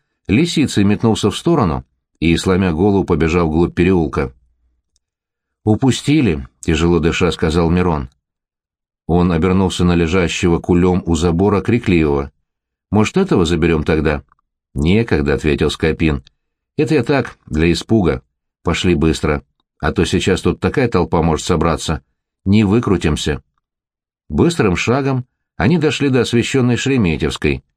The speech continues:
миновали громаду Сущевского вала и оказались на своей территории.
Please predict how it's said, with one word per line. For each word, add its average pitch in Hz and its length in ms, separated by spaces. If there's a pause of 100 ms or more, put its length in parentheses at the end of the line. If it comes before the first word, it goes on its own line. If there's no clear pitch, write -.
(340)
миновали 87 420
громаду 82 420
Сущевского 82 720
вала 127 400 (320)
и 113 80
оказались 135 520
на 92 100
своей 101 280
территории. 73 640